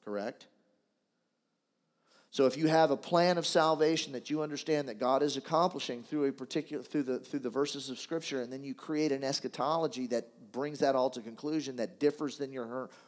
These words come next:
her-, than the way you understand salvation, probably something wrong with your eschatology.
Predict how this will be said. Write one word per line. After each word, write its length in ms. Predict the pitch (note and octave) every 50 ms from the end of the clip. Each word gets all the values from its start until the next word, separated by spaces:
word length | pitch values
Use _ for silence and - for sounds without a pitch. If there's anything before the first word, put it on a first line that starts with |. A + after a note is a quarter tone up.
| _ _
her-, 200 | - D3+ - - - - - _ -
than 120 | C#3 C#3
the 80 | B2+ B2+
way 140 | C3+ C#3
you 180 | C3+ C3+ C#3 C3+
understand 480 | C3+ C3+ C3 B2 - - C#3+ C#3 C3+ C3
salvation, 680 | - C#3 C3 C#3 C3 C#3 C#3 D3 D3+ - E3+ F3+ F#3+ - - _ _ _ _ _ _ _ _ _ _ _ _ _ _ _ _ _ _ _ -
probably 300 | - D3 E3 E3+ E3 D3
something 300 | - E3 D#3+ D#3+ E3 D3+
wrong 220 | D3 C#3+ D3+ D#3
with 120 | D3+ D3 D3
your 100 | D#3 D3+
eschatology. 720 | D3 D3 D3 C#3 - E3+ F3+ G3 D#3 B2 - - -